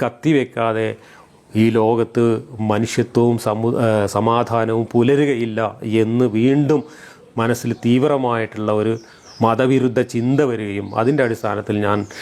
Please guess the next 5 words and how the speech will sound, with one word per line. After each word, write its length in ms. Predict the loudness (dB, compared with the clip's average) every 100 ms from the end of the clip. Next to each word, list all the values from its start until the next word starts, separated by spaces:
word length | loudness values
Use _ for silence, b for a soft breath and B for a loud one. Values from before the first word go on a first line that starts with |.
| B B -20 -20 -8 0
വീണ്ടും 420 | 2 4 2 0 -2 -2
ഈ 260 | 2 2
രംഗത്ത് 560 | 2 0 -2 -4 -2 -2
സജീവമാവുകയുമാണ് 1040 | 0 -4 0 2 2 2 0 0 0 -2
ചെയ്തത്. 360 | -2 -4 -4